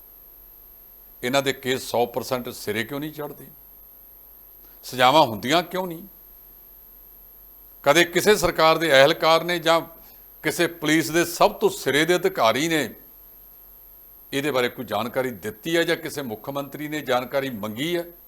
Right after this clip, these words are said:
ਕਿ ਤੁਹਾਡੇ ਕੇਸ ਬਰੀ ਕਿਉਂ ਹੋ ਜਾਂਦੇ ਨੇ?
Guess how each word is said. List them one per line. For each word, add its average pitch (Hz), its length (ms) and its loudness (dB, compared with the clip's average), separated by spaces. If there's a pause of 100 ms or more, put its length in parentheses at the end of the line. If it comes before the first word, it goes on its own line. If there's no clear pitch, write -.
(1800)
ਕਿ 160 100 -2
ਤੁਹਾਡੇ 139 320 -2
ਕੇਸ 147 420 -4 (800)
ਬਰੀ 139 280 0
ਕਿਉਂ 226 180 4
ਹੋ 214 100 4
ਜਾਂਦੇ 123 320 0
ਨੇ? 104 120 -6